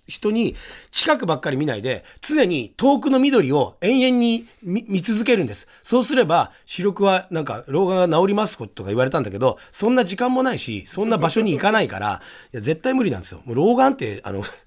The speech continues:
<laughs> 柴田君に言われたけど、それ以外の何者でもないよ。老化だよ、老化。でも自分にこんな時来ると思わなかった。爪切れないんですよ。ぼやけて。そうそうそうそう。いや、そうでしょ？だから、葉月ルーペつけてやるんでしょ？いや、俺、葉月ルーペ、だから、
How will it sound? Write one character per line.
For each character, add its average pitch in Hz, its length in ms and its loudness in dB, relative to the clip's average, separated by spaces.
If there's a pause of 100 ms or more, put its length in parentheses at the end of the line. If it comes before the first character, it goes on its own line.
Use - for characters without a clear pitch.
<laughs> 147 400 -8
柴 180 160 -6
田 143 60 -4
君 131 140 -2
に - 20 2
言 - 20 2
わ 117 60 2
れ 135 40 0
た 131 60 -2
け 117 80 -2
ど、 110 180 -2 (140)
そ - 160 -2
れ 190 80 4
以 247 80 4
外 226 120 2
の 120 60 -2
何 135 200 0
者 190 160 2
で 196 80 4
も 135 80 2
な 117 100 2
い 95 40 -6
よ。 90 80 -12 (300)
老 165 240 4
化 214 120 -2
だ 180 80 2
よ、 113 80 -2
老 123 160 0
化。 127 160 -2 (240)
で 220 80 2
も 175 60 2
自 180 220 4
分 330 200 4
に 311 100 2
こ 247 160 2
ん 294 40 4
な 294 100 4
時 247 160 -4
来 220 100 -4
る 196 60 0
と 165 80 0
思 165 100 4
わ 170 100 2
な 120 80 -2
か 87 100 -10
っ - 20 -16
た。 - 40 -20 (200)
爪 302 260 2
切 311 140 2
れ 339 80 4
な 285 60 2
い - 20 2
ん 139 60 -2
で - 40 -10
す - 40 -12
よ。 90 120 -16 (260)
ぼ 160 140 4
や 185 80 6
け 160 140 0
て。 - 160 -10 (1120)
そ 285 200 6
う 247 40 4
そ 240 180 2
う 185 40 2
そ 185 200 2
う - 20 -2
そ 135 280 -2 (380)
う。 - 20 0
い 302 40 6
や、 254 80 2
そ 320 160 2
う 240 40 4
で 175 60 2
し 131 100 -2
ょ？ 123 220 0
だ 262 80 2
か 233 80 2
ら、 254 60 2
葉 247 40 -8
月 294 200 -2
ル 294 80 2
ー 269 40 -2
ペ 214 120 -4
つ - 80 -10
け 202 100 0
て 160 80 -4
や 135 80 2
る 139 60 2
ん - 20 0
で 110 80 -2
し - 80 -10
ょ？ 113 160 -6 (320)
い 165 80 -4
や、 208 180 4
俺、 214 140 2
葉 208 140 -4
月 240 260 -4
ル 277 120 2
ー - 20 0
ペ、 214 160 -2
だ 208 80 0
か 185 80 2
ら、 180 100 2